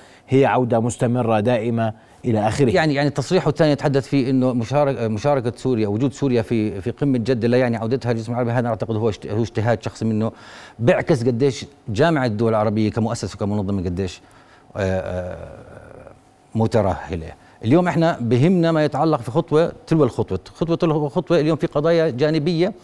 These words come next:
Speaker 2: ما بين الدول، دول الجوار، آه، والمتأثر منها دول ما أبعد الجوار. لما نتحدث عن المخدرات، مخدرات قضية سورية، عراقية،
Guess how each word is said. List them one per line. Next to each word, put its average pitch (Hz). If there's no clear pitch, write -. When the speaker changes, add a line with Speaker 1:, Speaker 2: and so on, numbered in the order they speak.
Speaker 2:
ما 127
بين 185
الدول، 135
دول 127
الجوار، 98
آه، 107
والمتأثر 143
منها 151
دول 147
ما 139
أبعد 113
الجوار. 95
لما 175
نتحدث 151
عن 143
المخدرات، 120
مخدرات 135
قضية 131
سورية، 143
عراقية، 139